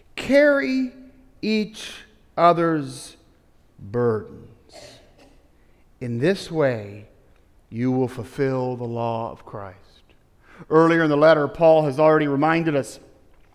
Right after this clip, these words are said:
that the law of Christ, we actually just talked about in our last series, the law of Christ is to love God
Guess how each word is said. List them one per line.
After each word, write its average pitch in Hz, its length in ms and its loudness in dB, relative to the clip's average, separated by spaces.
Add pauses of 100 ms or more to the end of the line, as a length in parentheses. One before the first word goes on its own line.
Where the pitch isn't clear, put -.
(160)
that 135 120 -10
the 143 80 -2
law 170 340 8
of 196 140 -2
Christ, 175 680 4 (440)
we 143 140 0
actually 151 180 0
just 180 180 -2
talked - 260 4
about 151 160 4
in 143 60 -2
our 147 120 4
last 175 300 2
series, 139 320 -2
the 156 100 0
law 190 300 8
of 226 120 0
Christ 175 460 4 (240)
is 156 120 -6
to 170 120 0
love 196 340 6
God 185 520 6